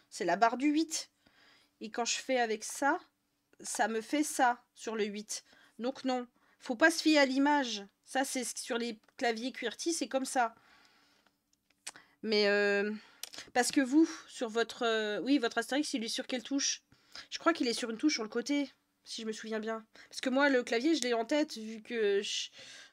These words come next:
je saisis à l'aveugle depuis très longtemps. C T R L huit, tu penses ? Non, ça fait rien. Ça fait rien. Non, non, parce qu'il faut vraiment pas se fier au,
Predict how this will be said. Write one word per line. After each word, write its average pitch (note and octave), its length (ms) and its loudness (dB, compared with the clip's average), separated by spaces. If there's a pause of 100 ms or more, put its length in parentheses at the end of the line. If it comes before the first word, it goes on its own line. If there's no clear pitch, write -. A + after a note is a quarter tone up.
(140)
je G3+ 540 2
saisis G#3 360 -6
à A3+ 60 2
l'aveugle A3 260 -2
depuis G#3 260 -10
très A#3+ 580 2
longtemps. D4+ 400 -4 (720)
C - 300 -4
T C#4 220 2
R B3+ 80 0
L B3+ 160 -2
huit, E4 260 -4
tu - 140 -16
penses ? - 460 -12 (1080)
Non, A3+ 120 -8
ça G#3+ 160 -10
fait G#3 100 -10
rien. G#3 180 -8 (1200)
Ça G3+ 120 -8
fait G3+ 100 -8
rien. G#3 160 -8 (1040)
Non, C#4+ 80 2
non, E4+ 180 6
parce A#3+ 140 -4
qu'il - 60 -10
faut A#3+ 100 -4
vraiment D#4+ 240 4
pas D#4+ 120 2
se - 100 -2
fier D#4+ 200 4
au, B3 500 0